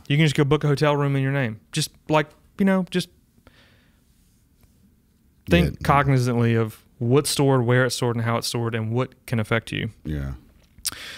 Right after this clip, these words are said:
Speaker 1: Um, number two on this list is securing the infrastructure. So whether that is, this is kinda compounding on network security, but, like, you know, even, uh, Wi-Fi, for instance.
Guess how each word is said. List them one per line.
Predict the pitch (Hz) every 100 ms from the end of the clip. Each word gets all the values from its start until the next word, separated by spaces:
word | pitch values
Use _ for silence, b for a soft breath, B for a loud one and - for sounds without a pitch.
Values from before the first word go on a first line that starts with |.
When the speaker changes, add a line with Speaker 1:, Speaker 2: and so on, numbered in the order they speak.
| B B -
Speaker 1:
Um, | 147 139 139 127 - _ _ _ _ -
number | 151 151
two | 143 156 143
on | 131
this | 123 139
list | 127 -
is | -
securing | - - 139 131
the | 120
infrastructure. | 123 - 113 120 107 - - - B B B B B
So | - 135 120 117
whether | 127 143 147
that | 135 131
is, | 123 117 104 - - _ _ -
this | 135 139
is | 135
kinda | 147 123 117 -
compounding | 131 131 120 113
on | 113
network | 127 120 117
security, | - - 123 117
but, | 113 120
like, | 120 113 -
you | 127
know, | 120 120
even, | - 156 147 139 131 B B B B
uh, | 123 120
Wi-Fi, | 117 123 120 - 104
for | - 123
instance. | 117 - - -